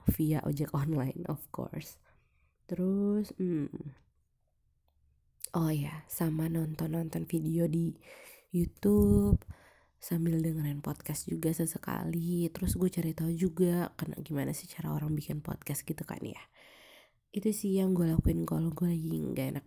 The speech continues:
badan. Sebenarnya dulu waktu gue S M A, kalau gue nggak enak badan gitu ya, kan kayak pagi-pagi ya,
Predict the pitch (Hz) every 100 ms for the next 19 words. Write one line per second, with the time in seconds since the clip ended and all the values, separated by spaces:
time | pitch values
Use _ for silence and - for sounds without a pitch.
0 | 156 156 143 156 143 - _ _ - _
1 | _ - 190 190 202 240 269 175 165 175
2 | 180 185 208 - 180 160 160 - 180 196
3 | 151 - - 170 170 165 170 165 160 160
4 | 165 156 165 175 160 156 147 143 190 202
5 | 180 160 160 151 156 147 143 139